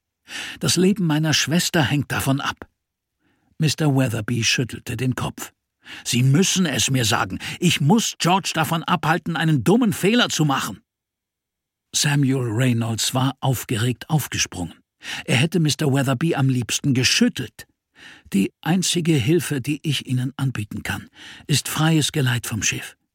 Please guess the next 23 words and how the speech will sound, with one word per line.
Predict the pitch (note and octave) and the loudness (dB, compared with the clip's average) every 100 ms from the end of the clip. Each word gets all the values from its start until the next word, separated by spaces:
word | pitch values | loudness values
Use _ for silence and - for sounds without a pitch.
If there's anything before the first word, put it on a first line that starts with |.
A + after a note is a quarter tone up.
| _ - - - | _ -14 -12 -4
Sie | E3 | 0
mischen | D#3 F#3 D#3+ C#3 | 4 2 2 -2
sich | C#3 C#3 | -2 -2
unter | C3 A#2+ | -2 -2
die | A#2 | -2
Partygäste, | - F#3 E3+ D#3+ D#3+ D3 D3+ | 0 0 0 -2 0 -2 -2
die | C3+ | -2
später | C3 D3+ C#3+ C#3 | -2 -2 -2 -2
kommen, | - D#3 D3+ - - - | 0 0 0 -2 -12 -4
und | D#3 D#3 | -2 0
ich | G3 - | 0 0
sorge | - E3 E3 D#3+ | 2 2 2 0
dafür, | D3+ - D#3 | 0 0 0
dass | D3 C3+ | 2 0
Sie | D3 | 0
mit | A#2+ - | -2 0
einigen | E3 D#3+ C3+ C3+ | 0 2 2 0
meiner | B2+ C3 | 0 -2
Gäste | A2+ F3 - D3+ F2 | 0 0 0 -2 -4
auf | - | -4
einer | C#3+ C3 | -2 -2
der | A#2 C3 | -2 0
Motorjachten | C3 G3+ - D3+ C3+ D#3 - - | 2 2 2 0 2 2 0 0